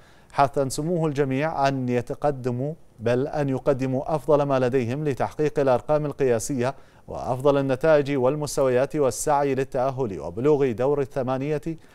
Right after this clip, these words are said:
والذي سيعتبر إنجازا تاريخيا لكرة اليد البحرينية في دورة الألعاب الأولمبية،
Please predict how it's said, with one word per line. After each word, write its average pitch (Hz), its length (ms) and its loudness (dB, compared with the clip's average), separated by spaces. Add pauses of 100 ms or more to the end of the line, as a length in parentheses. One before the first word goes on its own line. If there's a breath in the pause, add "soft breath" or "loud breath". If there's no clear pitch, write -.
(140 soft breath)
والذي 123 680 -2
سيعتبر 139 800 2
إنجازا 143 680 0
تاريخيا 143 580 -4
لكرة 147 520 -2
اليد 127 360 0
البحرينية 135 760 -2
في 131 260 -2
دورة 131 400 2
الألعاب 123 440 2
الأولمبية، 110 600 -6